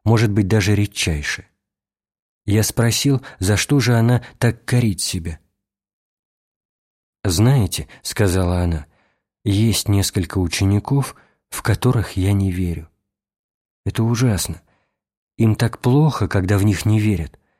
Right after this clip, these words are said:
Они просто на глазах увядают. А я ничего с собой не могу поделать,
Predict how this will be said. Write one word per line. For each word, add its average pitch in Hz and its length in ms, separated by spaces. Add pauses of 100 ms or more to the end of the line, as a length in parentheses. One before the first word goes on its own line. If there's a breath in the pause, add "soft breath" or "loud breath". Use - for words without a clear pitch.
(240)
Они 117 200
просто 120 400
на 110 100
глазах 110 520
увядают. 87 600 (1080)
А 104 80
я 120 100
ничего 131 480
с - 60
собой 107 340
не 104 100
могу 98 300
поделать, 92 640